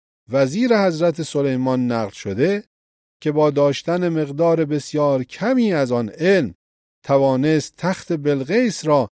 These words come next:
از مسافت بسیار دور با یک چشم برهم زدن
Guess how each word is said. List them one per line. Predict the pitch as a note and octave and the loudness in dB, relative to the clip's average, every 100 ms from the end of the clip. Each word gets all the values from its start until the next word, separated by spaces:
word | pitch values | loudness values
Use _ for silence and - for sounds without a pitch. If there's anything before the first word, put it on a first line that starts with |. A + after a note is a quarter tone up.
| _ _ _ D3 | _ _ _ -6
از | D3+ C#3+ | -4 -2
مسافت | D3 - C#3+ C3 D3+ D#3 | -4 0 -2 0 -4 -4
بسیار | C#3 C3 - B2+ B2+ A2 | -4 -6 -2 -2 0 -2
دور | G2+ C#3 D#3 B2+ | -4 -2 0 -2
با | A#2 C3 | 0 2
یک | B2+ F3+ A3+ | 2 -2 -6
چشم | - E3 D3+ B2 A#2+ | -6 -2 -2 -2 -4
برهم | B2+ B2 A2+ A#2+ | -4 -4 -6 -6
زدن | G#2+ A2+ A#2+ C#3 A#2+ | -4 -2 0 -2 -4